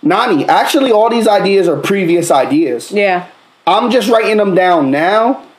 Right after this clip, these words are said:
Speaker 1: because yous are giving me the input. So since yous are giving me these inputs,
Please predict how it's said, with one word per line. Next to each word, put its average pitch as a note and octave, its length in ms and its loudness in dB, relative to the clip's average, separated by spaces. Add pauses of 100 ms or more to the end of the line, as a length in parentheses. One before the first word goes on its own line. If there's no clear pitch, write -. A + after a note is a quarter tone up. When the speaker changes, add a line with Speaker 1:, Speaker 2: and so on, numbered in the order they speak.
(120)
Speaker 1:
because F3+ 540 0
yous F3 240 -2
are F#3 100 2
giving F3+ 320 0
me E3+ 120 2
the - 260 -4
input. F3 540 -2 (260)
So F3+ 140 -2
since F3 260 -2
yous G#3+ 160 -2
are A#3 80 2
giving G#3+ 340 0
me G#3+ 140 0
these F#3 300 -2
inputs, F#3 640 -2